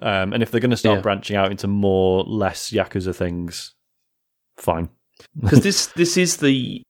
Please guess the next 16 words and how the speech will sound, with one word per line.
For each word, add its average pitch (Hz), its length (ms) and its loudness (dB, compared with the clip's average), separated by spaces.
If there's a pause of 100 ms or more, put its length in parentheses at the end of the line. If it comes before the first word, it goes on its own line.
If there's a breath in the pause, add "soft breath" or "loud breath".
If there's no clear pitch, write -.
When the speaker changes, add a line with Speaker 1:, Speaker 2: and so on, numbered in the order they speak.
(240)
Speaker 2:
as 120 160 -2
I 123 100 4
understood - 480 0
Speaker 1:
Mm. 104 120 6
Speaker 2:
it, - 140 -2 (220)
this 135 300 0
is 170 200 2
the, 123 380 4
I 165 60 6
mean, 127 140 6
this 143 160 2
is 147 140 2
the 113 320 2 (260)
Japanese 120 360 2
name 113 220 4
of, 110 180 0